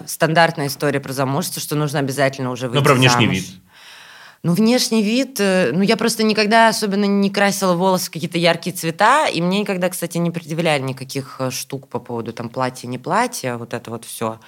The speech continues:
Speaker 1: Но мне кажется, что если ты отличаешься внешним видом, то к тебе, конечно, придут и скажут. То есть вот моя сестра, там, э, когда состригла волосы, там многие в ее классе это не поняли.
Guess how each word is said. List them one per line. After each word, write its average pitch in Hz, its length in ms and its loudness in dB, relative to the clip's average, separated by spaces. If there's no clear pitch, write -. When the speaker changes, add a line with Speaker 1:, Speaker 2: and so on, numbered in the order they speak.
Speaker 1:
Но 131 180 0
мне 147 200 2
кажется, 196 320 0
что 151 160 -6
если 151 200 -2
ты 156 140 -2
отличаешься 147 880 0
внешним 139 420 -2
видом, 120 400 -2
то 127 120 -4
к - 60 -14
тебе, 151 220 0
конечно, 139 960 0
придут 139 380 -2
и 147 60 -6
скажут. 117 360 -2
То - 40 -6
есть 113 120 -8
вот 120 100 -12
моя 131 160 -2
сестра, 147 400 -2
там, 131 380 -2
э, 131 220 -2
когда 135 180 2
состригла 135 500 -2
волосы, 135 640 0
там 139 200 2
многие 139 360 0
в 127 60 -4
ее 131 140 2
классе 135 360 -2
это 135 140 -4
не 139 120 0
поняли. 104 460 -6